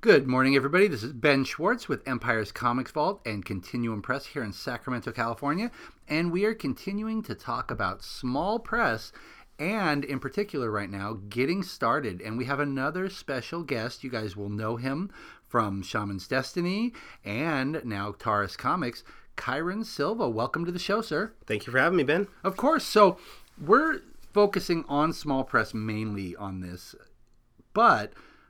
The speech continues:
Speaker 1: right now we're talking about getting started. And we'd like to hear a little bit from you about how you got started, some things that people might be able to use,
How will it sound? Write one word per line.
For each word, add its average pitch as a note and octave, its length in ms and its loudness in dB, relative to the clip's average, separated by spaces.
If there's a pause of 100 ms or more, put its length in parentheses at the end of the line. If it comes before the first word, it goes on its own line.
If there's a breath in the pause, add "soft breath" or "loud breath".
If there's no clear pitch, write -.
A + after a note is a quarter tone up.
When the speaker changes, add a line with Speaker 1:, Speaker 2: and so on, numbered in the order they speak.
(100)
Speaker 1:
right F3+ 200 6
now C#3 180 4
we're C3+ 80 4
talking A#2+ 260 2
about G2+ 340 -4
getting A2 360 -2
started. F2 680 -10 (540 soft breath)
And D#3 320 0
we'd C#3 160 0
like C#3+ 160 2
to D3 80 -8
hear D3 220 0
a A#2 80 -2
little C#3 200 0
bit E3+ 200 -4
from A2+ 240 -4
you C3 520 2
about A#2+ 440 4 (320 loud breath)
how E3+ 260 0
you F#3 300 -2
got C#3+ 200 2
started, G2 520 -4
some C#3+ 160 -6
things E3+ 260 -4
that D3+ 100 -6
people D3+ 280 -8
might B2+ 200 -4
be B2 100 -4
able A2+ 160 -4
to - 140 -14
use, A2+ 720 -4